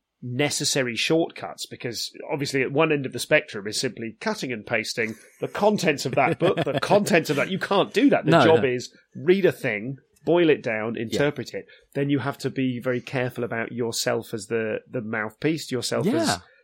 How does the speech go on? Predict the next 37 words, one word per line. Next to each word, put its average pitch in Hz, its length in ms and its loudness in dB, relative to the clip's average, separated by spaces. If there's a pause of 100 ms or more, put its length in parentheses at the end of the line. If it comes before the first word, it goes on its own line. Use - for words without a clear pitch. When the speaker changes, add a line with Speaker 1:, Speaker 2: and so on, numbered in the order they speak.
(380)
Speaker 1:
the 139 200 2
interpreter 135 720 2
of 117 140 -4
that 135 140 0
information. 131 600 -4
Yeah, 170 420 -8
God. 262 380 -12 (580)
Speaker 2:
Yeah, 196 120 2
because 170 320 0
the, 156 420 4 (460)
the 151 60 -4
framing 190 440 6
I 156 80 4
put 156 200 4
on 127 140 4
things 98 540 -4
is 139 120 -6
my 117 140 4
responsibility, 107 960 -2
you 117 40 -2
know, 104 140 0
and 120 100 0
my 123 120 2
job 131 260 2
obviously 117 300 -2
is 104 80 -4
to - 80 -18
communicate 110 460 -4
the 123 40 -14
complexity - 480 -6
of 110 60 -6
the 110 80 -2
information, 104 480 -4 (340)
the 107 300 -2
accuracy 117 500 -6
of 113 160 0
it. 117 160 -4